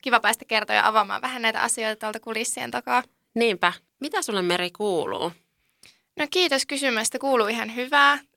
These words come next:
Speaker 1: Elikkä oon tosiaan tässä viime syksynä muuttanut tänne, öö, pääkaupunkiseudulle. Ja tota, nyt sitten opettelen täällä suunnistamaan
Speaker 2: <laughs>
Speaker 1: ensinnäkin. Ja tota,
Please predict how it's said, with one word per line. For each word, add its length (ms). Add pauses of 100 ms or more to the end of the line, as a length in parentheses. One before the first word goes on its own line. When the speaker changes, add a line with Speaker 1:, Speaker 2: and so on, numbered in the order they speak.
(160)
Speaker 1:
Elikkä 540 (120)
oon 180
tosiaan 640 (680)
tässä 460 (560)
viime 260
syksynä 720 (180)
muuttanut 560
tänne, 280 (580)
öö, 480 (440)
pääkaupunkiseudulle. 840 (420)
Ja 160
tota, 500
nyt 200
sitten 380
opettelen 560
täällä 300
suunnistamaan 880
Speaker 2:
<laughs> 60
Speaker 1:
ensinnäkin. 500
Ja 160
tota, 560